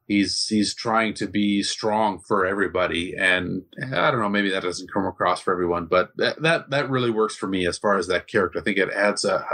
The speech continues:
an extra layer to him as opposed to being sort of the smiling, shining light,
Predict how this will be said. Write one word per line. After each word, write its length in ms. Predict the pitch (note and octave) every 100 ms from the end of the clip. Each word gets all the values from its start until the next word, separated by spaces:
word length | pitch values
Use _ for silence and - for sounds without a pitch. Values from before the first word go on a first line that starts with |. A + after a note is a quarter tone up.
| -
an 160 | A2 G2+
extra 320 | - - G2
layer 300 | G2 F#2+ F#2
to 100 | G2
him 180 | F2+ F2+
as 140 | F2
opposed 320 | - G2 F2+
to 80 | F#2
being 240 | G2+ F#2+
sort 220 | G2 G#2 F#2
of 60 |
the 260 | F2+ E2+ - -
smiling, 500 | - A#2 G#2+ G#2 G2+
shining 400 | - G#2+ G2 F#2
light, 380 | F2+ F2+ F2